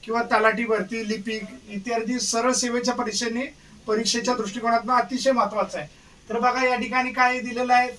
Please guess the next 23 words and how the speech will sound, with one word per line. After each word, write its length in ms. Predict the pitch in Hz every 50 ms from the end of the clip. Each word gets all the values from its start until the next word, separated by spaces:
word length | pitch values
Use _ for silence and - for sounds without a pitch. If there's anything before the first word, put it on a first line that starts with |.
| - -
ऐतिहासिक 500 | - 196 208 202 240 240 226 - 262 254
स्थळं 260 | 202 - 269 247 240 262
पण 200 | 262 262 247 254
आहे 600 | 254 247 262 269 277 - - - - - - 262
आणि 160 | 214 226 240
पर्यटन 400 | 208 254 247 240 240 240 247 240
स्थळ 200 | 208 - 240 220
आहेत. 140 | 196 180 -
वाचून 420 | 196 202 208 196 196 - 233 233 233
घेऊ 140 | 220 247 247
पहिल्यांदा. 640 | - 233 214 214 226 220 208 220 233 247 240 - - - - - - -
नटराज 480 | 190 202 208 196 - 226 233 233 214 233
मंदिर, 360 | 233 233 226 226 247 226 220
रथ 220 | 226 226 - 247
मंदिर, 380 | 233 233 233 226 220 240 240 233
सुवर्ण 380 | 202 240 220 214 233 233 226
मंदिर, 400 | 247 233 233 226 226 220 247 262 269 - - - - - - - -
रामेश्वरम 600 | 185 202 208 208 214 233 233 208 240 240 240 247
मंदिर, 380 | 240 233 233 233 226 226 254 247
बुलंद 420 | 214 208 214 214 233 240 240 233
दरवाजा, 540 | 240 220 233 220 220 226 226 214 214 240 254 262 - - - 185 - - - - - - - -
गोल 200 | - 233 233 233
घुमट, 320 | 208 233 233 233 240 247